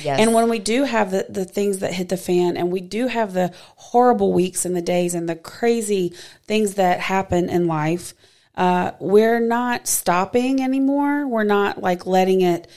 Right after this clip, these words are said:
Speaker 2: just totally
Speaker 1: Derail us.
Speaker 2: derail
Speaker 1: Yeah,
Speaker 2: us.
Speaker 1: yeah.
Speaker 2: We're, we're sharing, we're sharing those experiences. We're li-, we're living together. We're lifing together.
Speaker 1: Yes.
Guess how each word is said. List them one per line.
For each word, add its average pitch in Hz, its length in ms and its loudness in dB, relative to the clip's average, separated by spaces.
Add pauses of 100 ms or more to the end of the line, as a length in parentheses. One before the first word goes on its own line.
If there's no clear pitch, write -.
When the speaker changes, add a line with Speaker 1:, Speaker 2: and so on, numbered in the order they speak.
(260)
Speaker 2:
just - 240 -2
totally 185 640 2 (220)
Speaker 1:
Derail 165 440 6
us. 175 140 10
Speaker 2:
derail 180 240 10
Speaker 1:
Yeah, 240 200 8
Speaker 2:
us. 254 200 0
Speaker 1:
yeah. 135 260 -8
Speaker 2:
We're, 208 460 4
we're 202 220 2
sharing, 233 680 0 (180)
we're 185 200 -2
sharing 196 520 2
those 214 220 0
experiences. 185 1000 -2
We're 180 280 -2
li-, 170 320 -4
we're 185 160 -2
living 185 560 -2
together. 165 500 -4
We're 160 220 -8
lifing 156 680 -6
together. 147 460 -8
Speaker 1:
Yes. 143 320 0